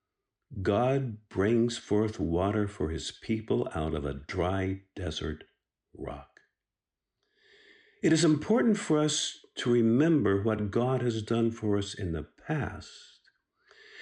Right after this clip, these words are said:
as it helps us to move into the future with confidence. It helps to remember like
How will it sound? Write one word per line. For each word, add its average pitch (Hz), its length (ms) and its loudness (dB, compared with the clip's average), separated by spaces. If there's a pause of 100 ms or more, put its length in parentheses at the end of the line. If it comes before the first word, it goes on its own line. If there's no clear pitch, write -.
(180)
as 143 180 2
it 139 100 4
helps 214 380 2
us 143 180 2
to - 180 0
move 135 540 4
into 120 440 0
the 104 120 0
future 80 880 -4 (680)
with 85 220 -8
confidence. - 880 -12 (1120)
It 160 100 2
helps - 340 0
to 185 120 2
remember 175 400 4
like 160 300 2